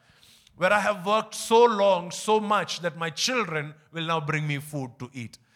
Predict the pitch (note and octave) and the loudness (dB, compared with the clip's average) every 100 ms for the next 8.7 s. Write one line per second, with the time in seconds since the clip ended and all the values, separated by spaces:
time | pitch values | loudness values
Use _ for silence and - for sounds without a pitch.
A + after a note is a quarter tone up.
0 | _ - D3 G3+ A3 A3 F#3 F#3+ F#3 F#3 | _ -6 -2 0 2 2 2 -2 -2 -4
1 | F3+ F3+ F3+ D#3 D#3 F#3 F3 D#3+ - E3+ | -2 -2 -4 -6 -2 -2 -2 -6 -8 -8
2 | C3 A#2+ F#2+ _ _ _ _ D#3 G3 F3+ | -8 -14 -16 _ _ _ _ -8 -6 2
3 | B3+ C#4+ - B3+ C4 B3 G3+ G3+ G#3 G3+ | 2 2 -2 0 2 2 0 -2 0 -2
4 | - G3 G#3 G3+ - - G3 F#3+ C#3+ F#3+ | -2 -2 -2 -2 -6 -4 -4 -4 -4 -4
5 | E3+ - E3 E3+ D#3+ D#3+ D3+ C3+ B2+ F3+ | -4 -4 -8 -6 -8 -10 -10 -10 -6 -6
6 | D3+ _ _ _ _ _ - B2 A3 G#3 | -8 _ _ _ _ _ -8 -2 -2 0
7 | G#3+ G3+ E3+ F3+ D#3+ D#3+ D#3+ D#3 D#3+ D#3 | 0 0 0 -2 -2 -2 -2 0 -2 -2
8 | C#3+ C#3+ B2+ A#2 G#2+ F#2+ | -4 -6 -8 -8 -10 -12